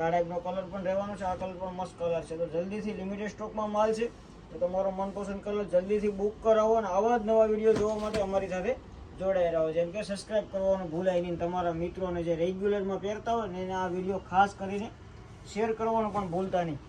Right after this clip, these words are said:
આ ટાઈપનો બ્લાઉઝ પીસ રહેવાનો છે. કલર મેચિંગ તમને કોઈ પણ ગમે એના ફોટો લઈને અમારા WhatsApp નંબર ઉપર મોકલી આપજો. અને તમારે જો આ સિંગલ સિંગલ પીસના ફોટા જોતા હોય ને, તો WhatsApp-માં મેસેજ કરજો,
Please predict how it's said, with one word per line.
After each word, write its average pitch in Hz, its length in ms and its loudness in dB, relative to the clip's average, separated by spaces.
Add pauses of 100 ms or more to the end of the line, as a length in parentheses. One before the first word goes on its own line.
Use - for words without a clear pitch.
(320)
આ 165 100 -2
ટાઈપનો 180 300 -4
બ્લાઉઝ 180 380 0
પીસ 160 160 -4
રહેવાનો 147 340 -4
છે. 135 160 -12 (520)
કલર 214 280 0
મેચિંગ 233 340 -4
તમને 226 240 -2
કોઈ 220 260 4
પણ 220 180 -2
ગમે 220 300 -2
એના 214 220 -2 (1400)
ફોટો 240 320 6
લઈને 240 240 8
અમારા 214 240 2
WhatsApp 196 340 0
નંબર 202 260 -2
ઉપર 190 180 -2
મોકલી 170 320 -4
આપજો. 147 220 -4
અને 156 100 -6
તમારે 180 260 -4
જો 185 80 0
આ 180 80 2
સિંગલ 185 340 -4
સિંગલ 185 260 -4
પીસના 190 320 -6
ફોટા 196 300 0
જોતા 233 260 0
હોય 220 120 2
ને, 185 80 -8
તો 190 60 -2
WhatsApp-માં 185 420 -6
મેસેજ 196 300 -6
કરજો, 214 240 -2